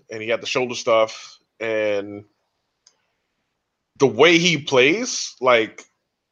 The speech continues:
he just plays so fast and so intense, and he's got the one gear, and, like, there's nothing but that.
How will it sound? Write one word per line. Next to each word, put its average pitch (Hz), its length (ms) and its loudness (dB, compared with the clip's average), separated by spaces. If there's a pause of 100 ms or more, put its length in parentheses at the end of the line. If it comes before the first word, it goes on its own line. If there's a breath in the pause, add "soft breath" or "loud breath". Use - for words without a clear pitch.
(840)
he 175 160 -4
just 170 220 -6
plays 160 320 4
so 147 240 2
fast 117 460 0
and 107 180 -10
so 131 800 0 (160)
intense, 123 580 -2
and 107 100 -10
he's 117 120 -8
got 131 160 2
the 113 80 -2
one 127 340 0
gear, 120 360 0
and, 98 100 -6
like, 98 160 -6
there's 101 480 -4 (120)
nothing 123 720 0 (760 soft breath)
but 127 320 2
that. 107 260 4